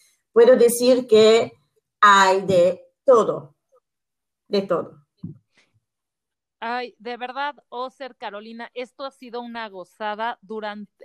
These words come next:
Speaker 2: desde que empezó el podcast, poder escuchar y poder volver a vivir.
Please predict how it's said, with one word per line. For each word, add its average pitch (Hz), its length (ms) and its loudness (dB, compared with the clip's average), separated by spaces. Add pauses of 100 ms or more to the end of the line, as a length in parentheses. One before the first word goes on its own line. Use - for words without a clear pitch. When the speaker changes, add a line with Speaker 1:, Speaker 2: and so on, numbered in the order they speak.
Speaker 2:
desde 208 300 -14
que 202 80 -18
empezó 196 300 -14
el 226 100 -14
podcast, 208 480 -12
poder 220 320 -10
escuchar 214 520 -12
y 220 60 -14
poder 202 320 -14
volver 208 300 -10
a 208 80 -10
vivir. 185 420 -14